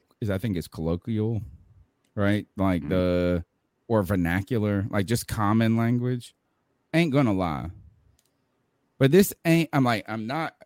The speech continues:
Speaker 1: I ain't gone somewhere to lie. Thinking about retiring. Robbie Anderson put this tweet out and then deleted it after, but hey, the internet always wins and remembers
Speaker 2: Yeah.
Speaker 1: everything.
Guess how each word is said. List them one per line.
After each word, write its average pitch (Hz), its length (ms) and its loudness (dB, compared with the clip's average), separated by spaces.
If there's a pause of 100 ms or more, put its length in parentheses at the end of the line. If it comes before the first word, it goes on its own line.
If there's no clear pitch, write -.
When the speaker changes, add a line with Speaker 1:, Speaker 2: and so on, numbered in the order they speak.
Speaker 1:
I 123 160 -2
ain't 143 340 -4 (760)
gone 147 380 4
somewhere 87 520 -4
to 85 140 -8
lie. 73 440 -8 (1200)
Thinking 151 400 4
about 104 400 -2
retiring. 80 720 -10 (680)
Robbie 190 300 8
Anderson 156 380 2
put 147 160 -4
this 123 120 -4
tweet 131 240 -6
out 113 160 2
and 101 80 -2
then 110 140 0
deleted 107 500 0
it - 20 0
after, 95 360 -2
but 101 340 0
hey, 92 220 4
the 85 100 -4
internet 101 360 0
always 92 280 0
wins 165 380 0 (720)
and 101 140 -2
remembers 104 400 -2
Speaker 2:
Yeah. 78 160 -4
Speaker 1:
everything. 90 760 -4